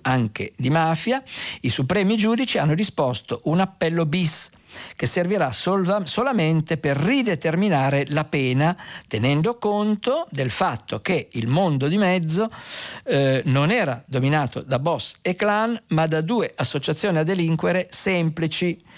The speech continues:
una dedita alla corruzione e l'altra dedita alle estorsioni. Eh, questo il, il, ehm,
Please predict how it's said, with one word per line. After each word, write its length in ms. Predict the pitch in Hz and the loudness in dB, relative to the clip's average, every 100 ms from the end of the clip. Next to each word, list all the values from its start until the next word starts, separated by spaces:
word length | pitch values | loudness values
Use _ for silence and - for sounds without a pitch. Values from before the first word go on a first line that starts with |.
| - - - | -20 -20 -8
una 340 | - 151 156 120 | -2 0 0 0
dedita 600 | 131 147 120 107 110 - | 0 -2 -2 -4 -6 -4
alla 240 | 120 110 104 | -2 -2 0
corruzione 840 | 147 175 214 - 226 233 254 247 - | 0 0 0 0 0 2 0 -2 -2
e 100 | 226 | 0
l'altra 520 | 131 123 131 151 151 | 2 0 -2 -2 -2
dedita 480 | 131 131 127 - - | -2 0 0 -2 -2
alle 360 | 143 127 127 - | -2 0 -2 -2
estorsioni. 960 | 170 - 139 127 - 127 120 117 120 - _ _ _ _ _ _ _ _ - - - - - - - | -2 -2 0 0 0 2 2 2 0 -4 _ _ _ _ _ _ _ _ -14 -12 -12 -16 -16 -20 -6
Eh, 460 | 135 131 127 123 - | 0 2 4 2 0
questo 840 | 147 147 131 - - 139 139 - - | -2 0 -2 -6 -2 0 0 -4 -12
il, 520 | - 120 123 127 127 - _ _ - _ _ _ - - _ - - - - 143 | -6 -4 0 0 0 -6 _ _ -20 _ _ _ -20 -20 _ -20 -18 -14 -10 -4
il, 240 | 143 135 | 0 2
ehm, 720 | 135 135 131 127 127 120 120 | 4 4 4 4 2 2 0